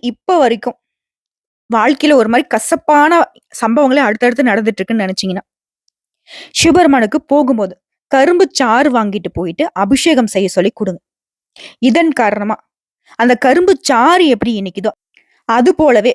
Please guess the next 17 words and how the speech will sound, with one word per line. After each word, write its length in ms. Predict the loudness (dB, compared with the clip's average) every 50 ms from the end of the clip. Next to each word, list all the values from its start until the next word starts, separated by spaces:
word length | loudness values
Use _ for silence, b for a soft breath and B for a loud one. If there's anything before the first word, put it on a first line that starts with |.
| _ _ -10
உங்க 160 | -6 -2 -2 0
வாழ்க்கையில 600 | 0 0 2 2 2 0 0 0 0 0 2 2 2
இருக்கக்கூடிய 340 | 0 0 -2 -4 -2 -2 -4 -6 _ -6
கசப்பான 720 | -6 -6 -4 -2 -4 -4 -2 0 0 2 2 2 2 0 -2 -2
எந்த 280 | -2 0 0 0 0 0 0
விஷயமா 360 | 0 -2 -2 -2 0 0 0
இருந்தாலும் 200 | -2 -2 -4 -8
சரி, 120 | -10 -20 b b b b _
கஷ்டமா 360 | -8 -8 -6 -2 0 2 2 2
இருக்கட்டும், 300 | 2 0 -2 0 0 0
நஷ்டமா 320 | 0 -2 -4 -8 -6 -6
இருக்கட்டும், 340 | -8 -8 -10 -12 -12 -12 -12 b b b b b b b
அது 260 | 0 0 2 2 2 0 0 -2
மாறும். 460 | -6 -4 -2 -2 0 0 -2 -2 _ _ _ _ _ _ _ _ _ _ _ _ -20 B B B
இனிமையான 720 | 4 4 4 4 4 4 4 4 4 2 2 2 2 0
வாழ்க்கை 500 | 0 0 0 0 0 0 -2 0 0 -2 -2
அமையும். 400 | -2 -6 -10 -10 -10 -12 -14 -16